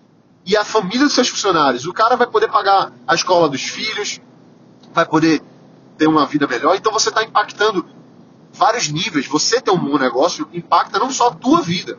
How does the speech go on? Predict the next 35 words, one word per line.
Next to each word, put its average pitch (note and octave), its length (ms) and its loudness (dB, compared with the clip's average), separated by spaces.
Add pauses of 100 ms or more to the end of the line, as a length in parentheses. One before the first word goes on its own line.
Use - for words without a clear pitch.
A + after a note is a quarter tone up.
(260)
mas E3+ 180 0
a E3 60 2
vida G#3 200 -6
do F3+ 100 -14
teu A3+ 160 0
funcionário, F#3+ 580 0 (240)
a D3+ 120 2
vida F3+ 200 -4
do F3+ 120 -6
teu A3 180 0
cliente. E3+ 580 0 (540)
E F3 100 2
é G#3+ 60 6
uma, A#3+ 360 4
é D#3 80 0
uma, F3 440 4 (500)
eu F3+ 140 4
acredito B3+ 600 -4
nisso. - 360 -6 (340)
Eu D3+ 120 2
acredito E3+ 540 -6
que G3 140 -2
a F#3+ 40 4
gente F3 280 -8
transforma F3 720 0 (480)
de - 80 -4
uma F3 100 2
forma, F#3 720 2 (720)
é D3 80 2
um, D#3 140 0
é - 20 0
um E3 80 -4
ciclo B3 680 -2
vir-, - 520 -8 (240)
virtuoso. F#3 920 2